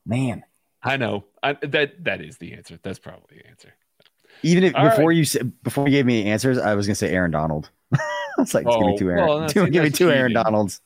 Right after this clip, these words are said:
Speaker 2: Yeah. Yeah. Two of the greatest defensive player of all time. Do you want two of those or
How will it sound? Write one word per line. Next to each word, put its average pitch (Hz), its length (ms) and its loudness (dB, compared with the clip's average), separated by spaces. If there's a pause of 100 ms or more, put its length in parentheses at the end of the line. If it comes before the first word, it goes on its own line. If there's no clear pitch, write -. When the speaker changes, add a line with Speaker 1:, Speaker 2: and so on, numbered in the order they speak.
(220)
Speaker 2:
Yeah. 104 360 -6 (260)
Yeah. 113 120 -4
Two 160 220 -2
of 135 60 0
the 120 80 -4
greatest 117 340 -2
defensive - 380 -8
player 104 320 -2
of 87 100 -8
all 95 200 -6
time. 98 420 -12 (260)
Do 151 80 -12
you 131 60 -6
want 147 240 -4
two 190 240 -6
of 170 100 -6
those 156 480 -6
or 131 800 -6